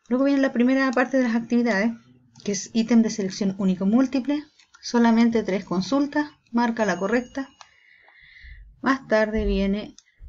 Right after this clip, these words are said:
la siguiente pregunta, se enmarca en el proyecto de comprensión lectora de nuestro liceo. Aquí tienen ustedes para reflexionar. ¿Consideras importante que el pueblo mapuche tenga la posibilidad de conmemorar su año nuevo,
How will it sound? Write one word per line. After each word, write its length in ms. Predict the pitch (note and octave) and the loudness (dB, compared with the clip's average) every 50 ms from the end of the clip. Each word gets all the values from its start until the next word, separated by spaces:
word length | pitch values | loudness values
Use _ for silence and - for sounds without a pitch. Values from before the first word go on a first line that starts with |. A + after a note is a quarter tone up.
| - - _ _ _ _ - | -20 -20 _ _ _ _ -2
la 420 | F#3+ F#3+ F#3 F#3 F#3+ F#3+ F#3+ - - - | 0 2 2 4 2 0 -2 -4 -12 -16
siguiente 400 | - - A3 A3 C4+ C#4 C#4 C#4+ | -8 -6 0 0 0 0 0 0
pregunta, 460 | C#4 C4+ C4 C4 C4+ C4 C4 D4 C4 | 2 2 4 4 4 2 2 0 -2
se 140 | - - G#3+ | 0 -2 -2
enmarca 300 | G3+ G#3 A3 A3+ A3+ A#3+ | 0 0 -2 0 2 0
en 60 | A3+ | 0
el 60 | A3+ | 0
proyecto 300 | G#3 F#3+ G3+ G3+ - G#3 | 0 -2 -2 -2 -2 -2
de 40 | G3+ | -2
comprensión 720 | G#3 F#3+ G#3+ G#3 F#3+ - - - - - A3+ A3+ A3+ A#3 | -2 -2 -2 -4 -4 -8 -12 -14 -2 0 4 6 8 8
lectora 380 | A#3 A#3 A3+ - A#3 A#3 B3 D4 | 6 6 4 2 0 2 2 2
de 60 | C#4+ | 0
nuestro 240 | C#4+ C4 - A#3 A3 | 0 -2 -2 -2 -2
liceo. 340 | G3+ G3 - - - - D3+ - - _ _ _ _ _ _ _ - - - | -2 -2 -4 -6 -8 -10 -10 -12 -14 _ _ _ _ _ _ _ -20 -12 -10
Aquí 200 | G#3+ G3 F#3+ A#3 | -8 -4 -4 -4
tienen 300 | A3+ A#3 A#3+ A#3+ B3+ B3 | -2 0 2 4 4 4
ustedes 680 | A#3+ A#3 A#3 - - A#3+ A#3+ B3+ C4 C4 - - - - _ _ _ _ _ _ _ _ _ | 2 0 -2 0 2 4 4 4 4 2 0 -6 -14 -18 _ _ _ _ _ _ _ _ _
para 220 | - G3+ G3 G3 | -4 -2 -2 0
reflexionar. 720 | F#3+ G3+ A3+ - G#3 G3+ - - F#3+ D#3+ D3 - D#3 D3+ - - - - - - - - - - _ _ _ | -2 -4 -4 -4 -8 -8 -4 -6 -4 -4 -4 -6 -8 -12 -16 -20 -20 -20 -20 -20 -20 -20 -20 -20 _ _ _
¿Consideras 600 | _ - A#3 A#3 A3+ - A#3 A#3 A#3+ B3+ B3 B3 | _ 2 2 2 2 2 2 2 4 2 2 0
importante 500 | B3+ A#3 A3+ G#3 G3 F#3+ G#3 A3+ A3+ C4 | 0 0 0 -2 -2 0 0 0 0 2
que 60 | B3 C4 | 0 -2
el 120 | A#3 A3+ | -2 -2
pueblo 240 | - G#3 G3 G3 F#3+ | -4 -4 -2 0 0
mapuche 420 | F#3+ F#3 E3+ F3+ F#3+ G3 F#3+ - G3 | -2 -2 -4 -4 -6 -6 -6 -6 -6
tenga 280 | - F3+ F#3 F3+ F3 | -4 -2 -2 -2 -2
la 180 | E3+ D#3+ D#3 - | -2 -4 -4 -4
posibilidad 720 | E3+ G#3 A#3 A3+ - C4+ B3 B3+ A#3 A#3 A3 G#3+ G#3+ G#3 | -2 -2 -2 -2 0 0 2 4 4 4 4 4 2 0
de 120 | G3 G3 F#3+ | -2 -4 -4
conmemorar 600 | - G3 G3+ G3 G3+ F#3+ F#3+ F#3 F#3 F#3 F#3+ F#3+ | -4 -2 -2 0 0 0 0 0 0 -2 -2 -2
su 140 | - G#3+ | -4 -2
año 160 | G3+ F#3+ F#3+ F#3 | 0 0 2 2
nuevo, 500 | F#3 F#3 F#3+ G3 G3 G3+ A3+ A#3 A#3 | 0 0 0 -2 -2 -2 -6 -6 -8